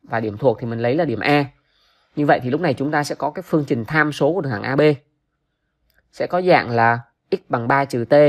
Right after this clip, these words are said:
y bằng trừ một cộng t, z bằng hai cộng ba t. Và tiếp theo thì chúng ta sẽ lấy tọa độ x, y, z này chúng ta thay vào mặt phẳng P. để tìm được tọa độ điểm M. Ta sẽ có được là ba trừ T cộng một trừ T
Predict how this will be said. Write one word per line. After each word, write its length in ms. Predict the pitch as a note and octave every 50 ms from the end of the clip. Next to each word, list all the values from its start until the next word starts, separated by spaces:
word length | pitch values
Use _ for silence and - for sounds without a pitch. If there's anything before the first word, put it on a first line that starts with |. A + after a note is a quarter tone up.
| C#3+ C3+ - _ _ _ _ _ _
y 180 | - C#3 C#3 C#3+
bằng 240 | C3+ B2+ A#2 A#2 A2+
trừ 160 | - A#2 A2
một 220 | A2+ A2 A2 -
cộng 160 | - A2+ -
t, 100 | - - C#3+ C#3+ C#3 C#3 C3+ - _ _ _ _ _ _ _ _ _ _ _
z 160 | - D3+ F3+ F#3+ -
bằng 160 | - A2+ A#2
hai 300 | C#3 D3+ D3+ D3 D3 C#3+
cộng 220 | C3 - - -
ba 180 | - C3+ C3+ C3+
t. 60 | - D3 D3 C#3+ C3 - - - - _ _ _ _ _ _ _ _ _ _ _ _ _ _ _ _ _ _ _ _ _ _
Và 240 | B2+ B2+ B2 B2 B2
tiếp 100 | D3+ G3 -
theo 180 | F3+ D#3+ D#3
thì 80 | C#3 B2
chúng 160 | - D3 E3
ta 100 | E3+ E3
sẽ 120 | - E3
lấy 80 | D3+ F3+
tọa 100 | F3+ D3+
độ 120 | C3 B2
x, 180 | - - - -
y, 120 | C#3+ D#3+
z 160 | D3+ D#3 G3+ -
này 200 | G3 D#3+ C#3+ B2+ B2+
chúng 140 | C#3+ D3 D#3+
ta 100 | F3 D3+
thay 200 | - - D#3+ D3
vào 140 | C#3+ C3
mặt 120 | B2 B2 -
phẳng 140 | - G#2+ G2+
P. 80 | - - D#3 D#3+ D#3 - _ _ _ _ _ _ _ _ _ _
để 100 | - G2
tìm 220 | G2 - B2+ B2 B2
được 100 | A#2 A2+
tọa 100 | - A#2
độ 80 | A#2+
điểm 180 | A#2 A2 G2+ A2
M. 40 | B2 B2+ B2 A#2 A2 - _ _ _ _ _ _ _ _ _ _ _ _ _ _ _ _ _ _ _ _ _ _ _ _ _ _ _ _ _ _ _ _ _ _ _ _
Ta 120 | - D3+
sẽ 120 | D3 - C3
có 220 | - D3 C#3+ D#3
được 140 | - - -
là 120 | C3+ A#2+
ba 220 | A#2+ C3 D3 D3 C#3+
trừ 220 | C#3 - B2+ B2 B2
T 60 | - D3+ D3+ D3+ D3+ C#3+ B2+ - _
cộng 200 | - A#2+ A#2+ B2+
một 200 | A#2+ A#2 A2 -
trừ 160 | - A#2+ A2 -
T 40 | -